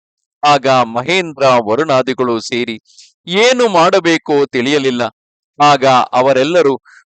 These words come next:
ಮೇರು ಶಿಖರದಲ್ಲಿರುವ ಬ್ರಹ್ಮ ಸಭೆಗೆ ಹೋಗಿ ಆ ಬ್ರಹ್ಮನಿಗೆ ಎಲ್ಲವನ್ನೂ ವಿಜ್ಞಾಪಿಸಿಕೊಂಡರು. ಆಗ ಮಂಕಾಗಿರುವ ದೇವತೆಗಳನ್ನು ನೋಡಿ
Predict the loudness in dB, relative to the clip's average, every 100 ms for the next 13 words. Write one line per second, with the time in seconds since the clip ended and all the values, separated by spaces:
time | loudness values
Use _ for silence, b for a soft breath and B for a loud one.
0 | -8 0 2 2 0 -2 -2 0 2 2
1 | 0 0 2 2 2 0 -4 -4 -2 -4
2 | -2 -2 0 -2 -2 -2 -2 -8 _ _
3 | _ _ 2 4 2 0 -4 -2 -2 -2
4 | 0 0 0 -2 -2 0 -2 -2 -4 -4
5 | -8 -4 -4 -2 -6 -8 -6 -2 -4 -4
6 | _ _ _ _ _ _ -2 2 2 2
7 | 2 0 -2 -8 -4 0 2 2 0 0
8 | -2 -4 -4 -4 -2 -2 -2 -2 -6 -4
9 | -4 -6 -6